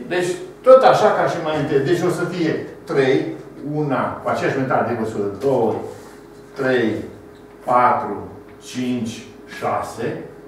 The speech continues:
Deci numai la trei înseamnă C și respectiv D. Și tot atât de bine, unu, doi, trei, patru,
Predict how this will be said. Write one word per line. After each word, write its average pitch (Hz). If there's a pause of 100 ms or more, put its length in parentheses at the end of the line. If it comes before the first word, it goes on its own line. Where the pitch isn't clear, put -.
(160)
Deci 120
numai 135
la 123
trei 127
înseamnă 113 (640)
C - (680)
și -
respectiv 123 (280)
D. 233 (760)
Și -
tot 226
atât 202
de 180
bine, 147
unu, 131 (480)
doi, 123 (540)
trei, 120 (460)
patru, 101